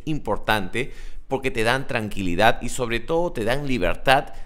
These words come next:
de poder vivir tranquilo sin preocuparte si las cosas van a cambiar o se van a joder y luego no vas a saber qué hacer. Así que voy a dejarles acá las fijas, varias opciones, y si ustedes tienen más les recomiendo que también las dejen entre los comentarios.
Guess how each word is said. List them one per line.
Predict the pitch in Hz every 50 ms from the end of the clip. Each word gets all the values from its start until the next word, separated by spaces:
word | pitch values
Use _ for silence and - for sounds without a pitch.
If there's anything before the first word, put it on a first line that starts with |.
| - -
de | - 123 120
poder | - 104 110 113 123 - - 110
vivir | 113 117 110 120 170 202 202 -
tranquilo | 175 165 156 151 - 180 170 175 175
sin | 175 - 139 117
preocuparte | - 117 - - 107 - - 139 139 143 - - 151
si | - - 147 143
las | 135 - -
cosas | - - 151 151 - 165 143 - -
van | 139 139 139
a | 143
cambiar | 139 - 131 117 113 113 135 135 143 143
o | 131 123
se | - -
van | 110 110 117
a | 120
joder | 107 - 127 120 120 127 139 - -
y | - 113
luego | 107 123 131 127 127
no | 123 123 -
vas | 113 127 127
a | 113
saber | - 107 98 101 104 98 -
qué | - 107 95
hacer. | 92 - - - 117 101 - - - - - - - - -
Así | - - 110 - -
que | - 147 156 - -
voy | 120 120 139 147
a | 147 135
dejarles | 123 - 139 131 127 - - 127
acá | 117 - 139 131
las | 117 110 98 90 - -
fijas, | - - - - 180 156 - - -
varias | - 135 143 139 139 131 -
opciones, | 127 107 - - - 170 156 127 127 156 - - - - - - -
y | -
si | - 135
ustedes | 131 - - 202 202 190 170 -
tienen | 185 175 156 135 135
más | 143 160 160 156
les | 143 131 123
recomiendo | 127 - - 113 120 127 131 135 127
que | 127
también | 110 110 107 127 127 117
las | 113 117
dejen | 127 131 135 131 127 -
entre | 127 131 127 127
los | 120 117
comentarios. | - 120 110 107 104 101 110 92 - - -